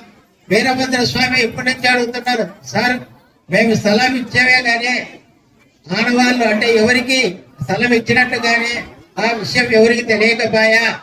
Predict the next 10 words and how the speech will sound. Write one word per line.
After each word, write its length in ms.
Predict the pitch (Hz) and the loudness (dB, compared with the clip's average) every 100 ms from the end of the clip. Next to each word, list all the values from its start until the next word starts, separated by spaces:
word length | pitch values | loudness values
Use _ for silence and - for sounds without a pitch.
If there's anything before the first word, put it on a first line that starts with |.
| - - _ _ | -16 -20 _ _
కనీసం 500 | 185 233 262 202 254 | -2 0 2 2 2
మీరు, 180 | 240 214 | 2 4
మీరుండరు, 1000 | 208 208 - 185 208 208 233 240 240 - - - - - - - - - - | 2 0 -6 -4 -2 0 -2 -4 -6 -8 -12 -20 -20 -20 -20 -20 -20 -16 -2
మీ 140 | 196 | 0
ద్వారా 200 | 220 233 | 2 0
అయినా 420 | 262 262 254 254 170 156 - | 2 2 2 0 -4 -10 -8
ఒక 320 | 196 214 - | -2 -2 -2
ఫోటో 260 | 220 277 269 226 - - - _ _ | -4 -2 -2 -4 -6 -20 -20 _ _
మన 120 | 196 220 | 0 2
పాఠశాలలో 880 | - 220 240 247 247 247 202 - | 2 0 0 0 0 0 0 -4